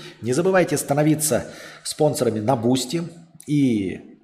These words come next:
обновлять свою подписку, если она у вас слетела. Следите, пожалуйста, за этим внимательно. Заходите иногда на Бусти и проверяйте.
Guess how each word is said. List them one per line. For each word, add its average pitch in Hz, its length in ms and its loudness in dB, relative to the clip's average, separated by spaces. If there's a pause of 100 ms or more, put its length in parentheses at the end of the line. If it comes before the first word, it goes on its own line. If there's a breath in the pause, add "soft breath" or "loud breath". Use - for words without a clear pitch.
(220)
обновлять 113 560 0
свою 143 160 2
подписку, 151 460 0
если 160 260 0
она 165 160 0
у 170 80 0
вас 170 160 0
слетела. 170 480 -2
Следите, 101 400 -4
пожалуйста, 139 460 0
за 151 120 0
этим 165 260 -2
внимательно. 165 680 -2
Заходите 113 480 0
иногда 104 260 -2
на 104 140 0
Бусти 110 300 -2
и - 20 -2
проверяйте. 98 760 -2